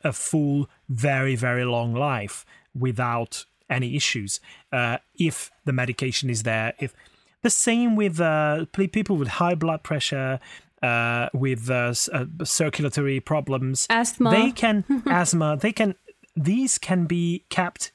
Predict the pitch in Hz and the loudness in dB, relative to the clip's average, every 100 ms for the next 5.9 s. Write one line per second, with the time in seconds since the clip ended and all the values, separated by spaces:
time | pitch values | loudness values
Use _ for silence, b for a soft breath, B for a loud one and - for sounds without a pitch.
0 | - 151 135 - 226 - - - 143 147 | -2 0 2 0 -2 -4 -8 0 2 2
1 | 135 - _ _ _ 208 208 196 160 143 | 0 -6 _ _ _ -2 0 -2 0 0
2 | 147 147 - 135 131 143 143 139 170 214 | 0 0 -4 -4 0 0 0 0 0 -2
3 | - 120 127 120 - 117 196 - 127 147 | -6 -4 -2 -4 -4 -4 -4 -4 -4 -4
4 | - B B B - 131 131 131 127 131 | -6 B B B -4 -2 0 0 0 -2
5 | 127 127 - - - 175 143 120 | -2 -2 -6 -8 -2 0 0 -4